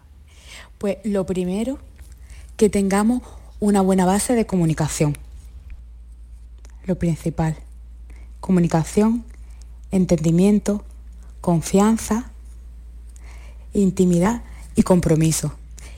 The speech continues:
Y que ambos tengamos un proyecto de vida juntos. Que los dos tengamos el mismo proyecto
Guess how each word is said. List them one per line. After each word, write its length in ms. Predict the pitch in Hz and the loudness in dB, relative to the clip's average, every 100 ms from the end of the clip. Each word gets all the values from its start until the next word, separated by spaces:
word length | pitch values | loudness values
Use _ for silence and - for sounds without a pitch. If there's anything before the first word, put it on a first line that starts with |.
| - | 0
Y 120 | 226 | 2
que 160 | - 190 | 4 4
ambos 440 | 208 240 277 302 - - - - | 6 4 2 -2 -10 -16 -14 -2
tengamos 580 | 202 196 202 233 262 - | 0 2 2 2 2 2
un 120 | 226 | 2
proyecto 460 | 196 214 190 180 170 | 4 4 4 0 0
de 80 | 180 | 2
vida 180 | 233 | 2
juntos. 580 | 185 - 170 156 151 - - - - - - - - - - | 2 0 -2 -2 -4 -6 -12 -16 -18 -18 -18 -18 -20 -20 -16
Que 100 | - | -2
los 120 | 190 175 | 2 2
dos 100 | 202 | 2
tengamos 340 | 220 214 208 | 2 4 6
el 60 | 190 | 6
mismo 220 | 180 175 | 4 4
proyecto 540 | 175 170 165 - 165 | 2 2 0 -4 -8